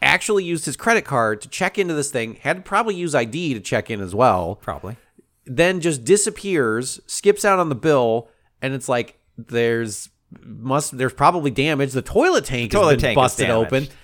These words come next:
Speaker 1: There's probably blood splatters
Speaker 2: All
Speaker 1: somewhere.
Speaker 2: over the bathroom.
Speaker 1: And D N A everywhere. And he's missing. He's probably presumed dead. You'd think that there would be, like, a thing on the news that's like,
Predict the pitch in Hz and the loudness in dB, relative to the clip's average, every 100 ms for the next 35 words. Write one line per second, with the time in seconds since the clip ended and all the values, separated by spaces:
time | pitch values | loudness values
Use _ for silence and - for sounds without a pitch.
0 | - 160 - 202 277 214 170 127 135 147 | -6 -6 0 0 0 0 0 0 2 2
1 | 127 123 110 104 98 - 147 147 147 90 | 0 0 2 2 -2 2 4 4 4 4
2 | - 135 127 113 104 87 82 - 80 92 | 2 2 0 -2 -2 -2 -2 -8 -10 -4
3 | 139 139 139 131 131 139 214 196 180 156 | 0 0 0 -4 -8 -2 2 2 2 0
4 | 156 180 147 104 87 82 85 - _ _ | 4 4 4 2 0 0 -2 -4 _ _
5 | _ 135 139 143 139 135 - 170 160 135 | _ -2 2 2 0 -4 -6 -2 -2 4
6 | 190 190 107 90 92 110 _ 156 135 - | 2 2 -2 -4 -8 -14 _ -2 -2 2
7 | 185 226 202 175 170 127 143 127 101 92 | 4 6 6 4 0 -2 -2 -2 0 0
8 | 92 104 - 139 143 233 262 208 165 - | -2 -6 -4 -4 -2 -2 0 -2 -4 0
9 | 165 165 151 170 160 - - 127 123 - | 2 2 0 2 2 0 0 0 0 -6
10 | _ _ _ 170 196 180 143 131 202 208 | _ _ _ -2 -2 -2 -2 0 2 4
11 | 147 135 123 - 120 113 104 | 4 0 -4 -2 0 0 -2